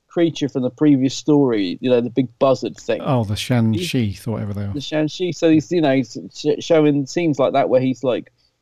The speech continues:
Speaker 1: you know, doing his artwork and stuff. And it's, it's such a rounded character. You know what I mean? You totally get Clive. He's a joker, but he, underneath all that bravado and,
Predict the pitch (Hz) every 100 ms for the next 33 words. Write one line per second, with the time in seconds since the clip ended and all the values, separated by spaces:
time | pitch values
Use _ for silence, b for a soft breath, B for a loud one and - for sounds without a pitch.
0 | _ 78 - - 117 110 107 139 131 123
1 | 143 151 113 104 - - 107 107 135 156
2 | - - 180 208 185 247 214 202 185 185
3 | 180 160 - 165 165 160 - 107 120 147
4 | 147 147 202 190 156 165 151 - 123 101
5 | 104 120 123 131 160 160 147 - 143 139
6 | 131 127 120 b b b - 147 139 _
7 | - 180 170 180 190 151 147 123 - 127
8 | 131 123 123 120 113 110 117